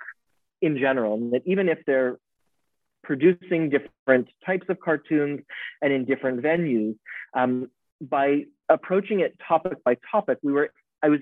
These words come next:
able to look at how did cartoonists across different political and religious and gender and sexual spectrums go about thinking about this issue. And so there is an element of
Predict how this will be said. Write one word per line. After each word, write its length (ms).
able 260
to 140
look 360
at 200
how 200
did 200
cartoonists 540
across 400
different 380
political 800
and 160
religious 480
and 240
gender 440
and 260
sexual 580
spectrums 500
go 200
about 460
thinking 500
about 500
this 220
issue. 300
And 120
so 100
there 140
is 240
an 180
element 440
of 320